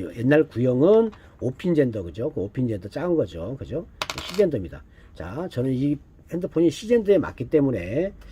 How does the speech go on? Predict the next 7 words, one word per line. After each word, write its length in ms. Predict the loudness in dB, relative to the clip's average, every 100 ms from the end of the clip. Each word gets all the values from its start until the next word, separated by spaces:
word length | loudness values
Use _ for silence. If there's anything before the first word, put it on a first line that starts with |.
| -18 -20 -18 -14
예, 240 | -12 -12
시젠더를 960 | -14 -2 0 4 4 4 0 -4 -10 -10 -2
꽂았고요. 480 | 0 0 -2 -2 -4 -14 -14 -12 -10 -6
자, 80 | -4
이 60 |
상태에서 840 | 2 2 2 0 -2 2 4 2 -2 -14 -12 -12 -10 -14 -12 -10
녹음기에 840 | 0 4 6 6 4 4 4 4